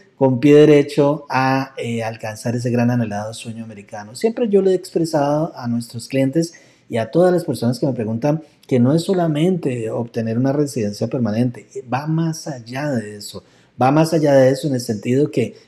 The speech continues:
ese es el inicio. Ya de ahí para adelante usted tiene que haber empezado las cosas bien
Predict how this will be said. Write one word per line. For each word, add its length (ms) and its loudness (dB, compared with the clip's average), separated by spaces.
ese 340 2
es 120 -2
el 140 4
inicio. 560 2
Ya 260 2
de 140 6
ahí 160 8
para 220 0
adelante 480 2
usted 220 -6
tiene 200 0
que 80 -2
haber 140 2
empezado 400 2
las 160 2
cosas 360 -2
bien 280 4